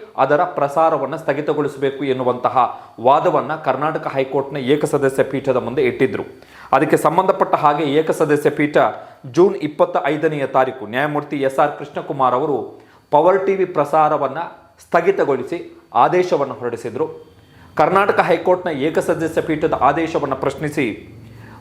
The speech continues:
ಪವರ್ ಟಿ ವಿ ಕರ್ನಾಟಕ ಹೈಕೋರ್ಟ್ನ ದ್ವಿಸದಸ್ಯ ಪೀಠ ಅಥವಾ ವಿಭಾಗೀಯ ಪೀಠದ ಎದುರು ಅರ್ಜಿಯನ್ನು ಸಲ್ಲಿಸಿತ್ತು. ಆದರೆ ವಿಭಾಗೀಯ ಪೀಠದ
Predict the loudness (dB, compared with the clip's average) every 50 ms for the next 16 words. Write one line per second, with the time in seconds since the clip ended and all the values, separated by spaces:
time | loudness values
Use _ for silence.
0 | 0 2 4 6 6 4 4 4 4 2 2 2 0 -4 -6 -10 -14 -18 -2 0
1 | 0 2 2 2 0 0 0 0 0 0 0 0 2 0 -2 0 -2 -6 -6 -6
2 | -2 -2 -2 4 4 4 4 4 0 0 -2 -2 0 -2 0 0 -2 0 0 0
3 | 2 2 2 2 0 0 -4 -12 -18 -20 -8 -4 -4 -2 2 2 2 2 2 0
4 | -2 -2 -2 -4 -2 -2 0 0 0 0 0 0 -2 -4 -4 -6 -10 -16 -18 -20
5 | -20 _ _ _ 0 2 2 2 2 4 4 4 2 0 -2 -2 -2 -2 -4 -8
6 | -6 -4 -2 2 4 4 4 4 2 2 0 -2 -8 -14 -20 -10 _ -2 -2 2
7 | 4 4 4 4 2 -4 -4 -4 -6 -6 -4 -4 -2 0